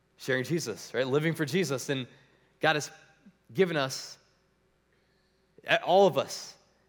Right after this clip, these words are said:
different things that are part of our life that are there for the purpose of showing what our true identity is to the world, showing Jesus. I mean, there's people that I'm in contact with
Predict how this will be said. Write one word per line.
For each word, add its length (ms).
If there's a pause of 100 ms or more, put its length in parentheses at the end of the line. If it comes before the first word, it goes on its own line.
different 240
things 180
that 100
are 40
part 200
of 120
our 60
life 320 (280)
that 160
are 80
there 500 (140)
for 100
the 80
purpose 680 (560)
of 120
showing 280
what 100
our 60
true 200
identity 420
is 160
to 40
the 80
world, 300 (640)
showing 260
Jesus. 540 (240)
I 40
mean, 100
there's 160
people 440 (1200)
that 120
I'm 160
in 60
contact 500
with 220